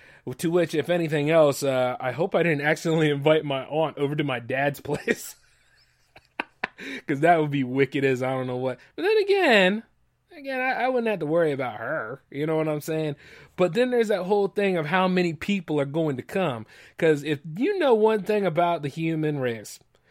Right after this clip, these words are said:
we will always come at a certain time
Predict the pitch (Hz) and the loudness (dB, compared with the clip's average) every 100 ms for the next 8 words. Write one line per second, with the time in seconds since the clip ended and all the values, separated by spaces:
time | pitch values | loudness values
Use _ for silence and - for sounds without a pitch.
0 | - - - 226 262 185 - 220 220 214 | -20 -10 0 2 4 2 2 2 4 6
1 | 214 202 - - 208 175 127 113 110 - | 6 6 -2 -2 2 2 0 -4 -8 -14
2 | _ _ _ _ - 156 135 - 196 190 | _ _ _ _ -2 0 0 2 2 2
3 | 175 165 175 165 147 143 135 | 0 -4 0 2 2 0 -2